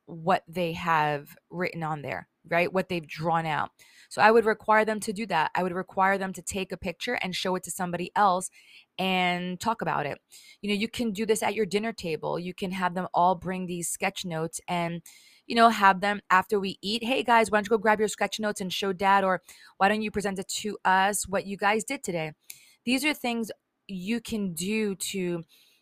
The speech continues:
just bring your family together and make learning lifelong, where it's not just in these specific hours of the day, but it's an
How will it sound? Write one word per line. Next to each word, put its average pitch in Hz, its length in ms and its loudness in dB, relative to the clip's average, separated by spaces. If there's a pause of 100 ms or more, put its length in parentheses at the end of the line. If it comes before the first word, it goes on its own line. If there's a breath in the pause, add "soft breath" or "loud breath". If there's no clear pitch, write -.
(120)
just 185 240 -4
bring 214 220 2
your 233 100 -2
family 196 460 -2
together 190 680 0 (120)
and 175 580 -2 (500)
make 196 560 -2
learning 180 760 -4 (560)
lifelong, 175 920 0
where 180 240 0
it's 175 160 -6
not 208 280 2
just 190 520 -2
in 180 220 -4
these 170 440 -8 (500 soft breath)
specific - 760 0 (100)
hours 156 680 6
of 165 160 0
the 160 80 -8
day, 156 480 -2
but 175 100 -2
it's 175 220 -6 (100)
an 190 120 -8